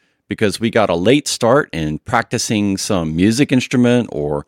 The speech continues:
competing in some athletic event. Or maybe we are unhappy in the field we've chosen for our career, but are worried about switching to a new type of job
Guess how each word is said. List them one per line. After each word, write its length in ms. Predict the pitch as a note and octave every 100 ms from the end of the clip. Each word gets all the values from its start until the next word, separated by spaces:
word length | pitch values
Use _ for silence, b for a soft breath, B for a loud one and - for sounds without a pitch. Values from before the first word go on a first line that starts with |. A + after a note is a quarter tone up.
| _ _
competing 640 | - G2 A#2 A2+ A2+ A2 G#2+
in 200 | E2 F#2+
some 400 | - G2+ F#2+ G2 -
athletic 420 | F2 G2+ F#2 -
event. 340 | E2+ A2 D2 - _ _ _ _ _ _ -
Or 340 | B2 C3 D#3 _ _
maybe 280 | A#2+ D3+ F3
we 220 | D#3 D3+
are 300 | D3+ C#3+ C#3 -
unhappy 640 | A#2+ C#3 C#3+ F3 F2+ C#2+ D#2
in 100 | G2+
the 80 |
field 440 | A2 F3 C#3+ D2+ D2
we've 180 | G#2 -
chosen 420 | - C3+ G#2 E2+
for 200 | - G2+
our 100 | F2
career, 560 | - G#2 A#2 B2+ - - _ _ _ _ -
but 100 | G2+
are 60 |
worried 380 | F2 G2+ C3+ C#3
about 220 | A#2 E2
switching 540 | - - D3 - C3+ B2
to 160 | A2
a 60 | F2
new 280 | G2+ D#3 F#3
type 340 | - G2 G2
of 120 | F2
job 480 | - C#3 A2 C2 -